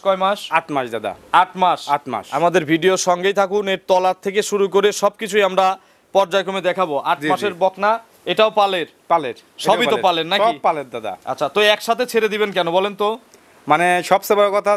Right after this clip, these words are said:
Speaker 2: যে ব্যবসা করতেছি দাদা, টাকা কম, এক
Speaker 1: এজন্য
Speaker 2: কথায়।
Speaker 1: ছাড়বেন।
Speaker 2: এর লেগেই ছাড়বো। যে মনে করেন যে গাভী কিনবো আমি।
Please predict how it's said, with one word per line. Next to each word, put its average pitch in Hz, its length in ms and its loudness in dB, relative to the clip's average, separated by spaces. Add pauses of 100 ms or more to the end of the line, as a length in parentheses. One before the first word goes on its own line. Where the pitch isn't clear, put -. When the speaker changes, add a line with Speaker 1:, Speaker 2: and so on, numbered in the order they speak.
Speaker 2:
যে 202 100 0 (320)
ব্যবসা 175 380 0
করতেছি 196 380 -6
দাদা, 190 160 2 (500)
টাকা 190 260 4
কম, 131 140 0 (420)
এক 156 120 6
Speaker 1:
এজন্য 170 120 2
Speaker 2:
কথায়। 139 200 2
Speaker 1:
ছাড়বেন। 147 280 -6 (180)
Speaker 2:
এর 175 100 4
লেগেই 214 240 2
ছাড়বো। 202 320 0 (380)
যে 190 320 0
মনে 190 180 -2
করেন 190 180 0
যে 185 120 0
গাভী 180 260 0
কিনবো 135 280 -4
আমি। 104 220 -6